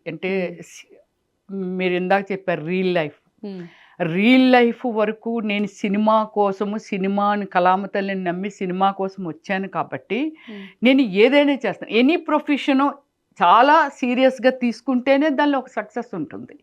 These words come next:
Speaker 2: మ్మ్.
Speaker 1: అలా భావించే ఒక వ్యక్తిత్వం ఉన్న వ్యక్తిని నేను.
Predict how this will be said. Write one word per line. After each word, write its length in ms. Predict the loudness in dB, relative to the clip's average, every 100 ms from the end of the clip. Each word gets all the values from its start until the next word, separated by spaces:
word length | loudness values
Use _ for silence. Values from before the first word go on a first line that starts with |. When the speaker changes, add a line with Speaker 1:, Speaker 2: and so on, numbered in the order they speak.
| -16
Speaker 2:
మ్మ్. 360 | -14 -12 -14 -2
Speaker 1:
అలా 280 | 4 6 6
భావించే 600 | 6 4 2 2 -4 -4
ఒక 240 | -4 -4 -6
వ్యక్తిత్వం 540 | -6 -6 -10 -4 -2
ఉన్న 160 | -2 -6
వ్యక్తిని 460 | -8 -6 -6 -6
నేను. 180 | -8 -10